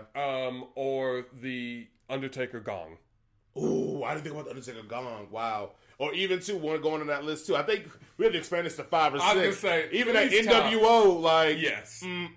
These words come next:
Speaker 2: mm, uh, uh, like, it's some things that
Speaker 1: Yes.
Speaker 2: are just so epic. That's what I always said when Seth Rollins had his, you know, Burn It
Speaker 1: Burn
Speaker 2: Down.
Speaker 1: It
Speaker 2: I feel
Speaker 1: Down.
Speaker 2: like it should, I always say, every time I heard it, I was like, it should start with that, then the music play.
Speaker 1: Yes.
Speaker 2: Not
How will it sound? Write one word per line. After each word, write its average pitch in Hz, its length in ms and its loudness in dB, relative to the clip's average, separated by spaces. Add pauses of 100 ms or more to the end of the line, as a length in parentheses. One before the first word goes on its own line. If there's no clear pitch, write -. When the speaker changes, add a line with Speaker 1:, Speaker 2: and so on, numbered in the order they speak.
Speaker 2:
mm, 175 100 -10 (140)
uh, 254 420 0
uh, 202 60 0
like, 170 240 6
it's 202 240 6
some 254 280 2
things 226 280 -2
that 196 100 2
Speaker 1:
Yes. 170 120 -2
Speaker 2:
are - 20 -6
just 170 260 0
so 202 200 -2
epic. 170 380 -4
That's 185 200 -4
what 185 60 -6
I 180 40 -6
always 170 220 -4
said 170 260 -2
when 135 100 -6
Seth 151 280 -4
Rollins 156 320 -2
had 139 180 -4
his, 131 320 -2 (380)
you 160 140 -4
know, 127 200 0
Burn 151 280 0
It 139 100 -8
Speaker 1:
Burn 147 260 2
Speaker 2:
Down. - 20 0
Speaker 1:
It 143 40 4
Speaker 2:
I 160 80 4
feel - 100 2
Speaker 1:
Down. 156 80 2
Speaker 2:
like 165 80 -2
it 165 40 0
should, 160 220 -4
I 151 80 2
always 180 180 2
say, 165 180 0
every 202 140 0
time 220 180 -2
I 175 40 0
heard 190 140 2
it, 175 40 2
I - 20 0
was 135 120 -4
like, 131 180 -4 (340)
it 165 100 4
should 175 220 -2
start 170 440 0
with 147 140 -4
that, 127 280 -4
then 151 160 -4
the 147 60 -4
music 123 360 -8
play. 131 140 -4
Speaker 1:
Yes. 165 100 0
Speaker 2:
Not 170 280 2